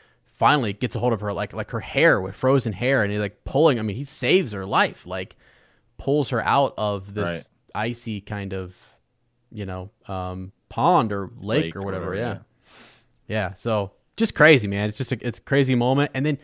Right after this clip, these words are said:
Speaker 1: so what she says that's interesting is, "I, I will not run anymore." What the, the, um, that the rings do not lie, that Rudion, when she went to Rudion,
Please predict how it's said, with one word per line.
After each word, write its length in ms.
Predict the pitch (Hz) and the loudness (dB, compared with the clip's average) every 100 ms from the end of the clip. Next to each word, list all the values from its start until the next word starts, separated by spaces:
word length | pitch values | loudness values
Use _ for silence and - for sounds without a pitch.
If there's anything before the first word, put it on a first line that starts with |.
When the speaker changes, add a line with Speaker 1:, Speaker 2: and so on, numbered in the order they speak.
| - _ | -14 _
Speaker 1:
so 140 | - 175 | -2 2
what 180 | 247 | 2
she 120 | 247 175 | 2 -2
says 200 | 214 156 | 0 0
that's 160 | 127 | 0
interesting 540 | 165 226 180 143 120 110 | -2 0 -2 -2 -2 -2
is, 420 | 107 107 104 - _ | 0 0 -2 -6 _
"I, 260 | 127 127 127 - | 2 2 0 0
I 120 | 117 | 0
will 260 | 110 143 165 | 2 2 4
not 320 | 147 135 - | 2 0 -2
run 760 | 113 104 110 135 110 76 113 - _ _ - | -8 -8 -4 -4 -4 -8 -14 -20 _ _ -6
anymore." 640 | 120 110 104 127 101 71 | -2 -2 0 -2 -2 -6
What 260 | 104 123 - 120 | -2 -2 -2 -2
the, 280 | 117 110 107 | 0 0 -4
the, 320 | 113 110 104 - | -4 -4 -4 -4
um, 540 | 104 101 98 98 95 - - - _ _ _ | -2 -2 -4 -8 -10 -16 -20 -20 _ _ _
that 100 | 117 | -4
the 80 | 123 | -2
rings 440 | 104 123 139 131 98 | 0 2 4 2 2
do 140 | 117 | 2
not 260 | 117 113 95 | 2 0 -2
lie, 420 | 101 107 95 90 | 0 2 0 -2
that 160 | 107 90 | -4 -4
Rudion, 800 | 113 135 131 117 104 101 101 101 | 0 2 2 2 2 -2 -4 -8
when 180 | 113 110 | -6 -4
she 140 | - | -2
went 140 | 123 117 | -2 -2
to 80 | |
Rudion, 600 | 104 117 131 107 98 98 | -2 -2 0 0 -2 -6